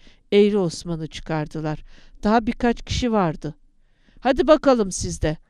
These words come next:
Katın önünüze bunları, doğru kasabaya. Atlarımızı çekin." Mahmut başçavuşun önüne çıktı. "Komutanım, bunlar bizim köylü, komşularımız." "E, ne olmuş? Nereye götürüyorsunuz?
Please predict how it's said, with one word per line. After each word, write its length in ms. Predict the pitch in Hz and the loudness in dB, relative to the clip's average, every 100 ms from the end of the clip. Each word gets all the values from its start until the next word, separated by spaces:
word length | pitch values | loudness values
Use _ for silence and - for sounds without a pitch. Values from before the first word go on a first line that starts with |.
| - | -20
Katın 320 | - 247 302 285 | -2 0 0 -2
önünüze 540 | 254 254 240 240 226 | -4 -4 -4 -2 -2
bunları, 480 | 233 233 247 302 233 | -2 -2 -2 -2 0
doğru 360 | 302 311 277 | 0 2 0
kasabaya. 640 | - 233 - 202 180 165 156 - - - - | -2 -4 -2 -2 0 -2 -4 -10 -20 -10 -2
Atlarımızı 680 | 220 - 247 254 269 254 294 | -2 2 0 0 -2 -4 -4
çekin." 440 | - 190 156 - - _ _ _ _ _ - - _ _ - | -2 -4 -6 -12 -16 _ _ _ _ _ -20 -20 _ _ -2
Mahmut 420 | 285 302 339 - | -2 0 -4 0
başçavuşun 680 | 254 - 226 196 - 262 - | 0 2 0 -2 -4 -10 -8
önüne 300 | 196 190 175 | -8 -6 -6
çıktı. 420 | - - - 160 - _ - - | -6 -10 -8 -10 -12 _ -20 -20
"Komutanım, 600 | - 240 262 330 302 208 | -2 -2 0 0 0 -2
bunlar 380 | 214 240 254 240 | -6 -2 -2 -2
bizim 300 | 233 285 320 | -6 -8 -8
köylü, 400 | 330 359 269 170 | -2 0 0 -2
komşularımız." 1000 | - 226 240 - 285 285 302 311 240 - - _ _ - | -2 -2 -2 -2 2 2 2 -2 -6 -8 -20 _ _ -12
"E, 360 | - 226 277 277 | 4 6 6 4
ne 100 | 330 | 2
olmuş? 520 | 311 277 254 359 - - - - - | 2 2 -2 -8 -10 -20 -20 -20 -4
Nereye 320 | 262 320 320 | 2 4 4
götürüyorsunuz? 960 | 269 285 277 269 269 269 - 285 415 - | 2 -2 -2 -2 0 0 -2 -8 -8 -12